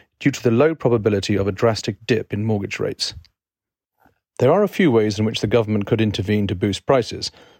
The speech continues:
such as relaunching the Help to Buy scheme or increasing mortgage terms. However, these solutions could lead to other problems.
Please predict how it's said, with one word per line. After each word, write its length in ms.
such 260
as 140
relaunching 560
the 120
Help 320
to 60
Buy 200
scheme 400
or 140
increasing 480
mortgage 340
terms. 380
However, 420
these 220
solutions 460
could 200
lead 180
to 200
other 180
problems. 540